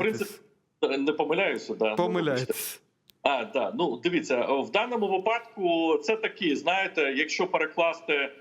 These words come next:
Speaker 1: з такі, не, не перевантажувати юридичними термінами, а,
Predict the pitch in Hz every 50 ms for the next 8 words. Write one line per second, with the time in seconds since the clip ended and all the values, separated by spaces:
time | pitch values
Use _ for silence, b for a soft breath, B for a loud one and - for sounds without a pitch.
0 | B B B B B - - - 156 151 - 156 151 147 147 143 143 151 151 165
1 | 156 160 180 156 143 - 160 151 131 - 131 135 131 127 135 135 143 147 143 143
2 | 143 143 131 - - 139 131 135 135 170 185 208 208 185 170 165 151 139 135 131
3 | 123 120 120 104 B B B B B B B _ - 117 120 123 117 113